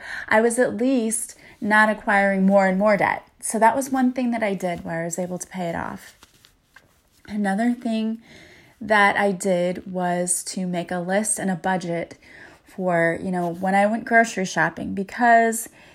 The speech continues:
it's incredible what you spend and you don't even realize it. A dollar here, fifty cents here, it adds up.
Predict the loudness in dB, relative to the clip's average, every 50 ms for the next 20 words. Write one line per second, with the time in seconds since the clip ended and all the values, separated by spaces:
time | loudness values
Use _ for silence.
0 | -20 _ _ 4 4 4 4 2 0 0 2 0 0 0 2 6 6 8 8 8
1 | 6 6 6 6 6 4 4 4 2 2 2 2 0 0 0 0 0 2 4 4
2 | 4 4 2 0 0 -2 0 0 0 0 0 0 0 0 0 -2 -2 -2 -2 0
3 | 0 0 2 2 0 0 -2 -2 -4 -4 -4 -4 -2 0 2 2 4 4 2 2
4 | 0 -2 -4 -4 -2 -2 -2 -2 -2 -4 -4 -6 -8 -6 -4 -4 -4 -2 -2 -4
5 | -4 -4 -4 -6 -6 -4 -2 -2 0 0 0 -2 -4 -4 -4 -2 0 0 -2 -2
6 | -4 -4 -4 -4 -4 -6 -10